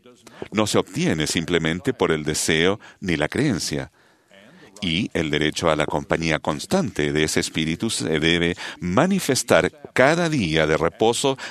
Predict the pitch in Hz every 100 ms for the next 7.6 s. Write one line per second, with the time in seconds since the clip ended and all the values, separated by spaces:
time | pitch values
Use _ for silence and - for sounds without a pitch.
0 | - 90 87 95 87 85 82 82 80 -
1 | 175 - 175 143 85 73 78 76 76 -
2 | 78 76 104 - 95 98 95 - - 117
3 | 98 92 85 180 90 76 80 - 82 80
4 | 82 82 82 85 80 90 80 - - 87
5 | - 95 139 117 101 - - - 104 90
6 | 87 160 113 78 78 76 - 82 78 -
7 | - 139 101 - 76 67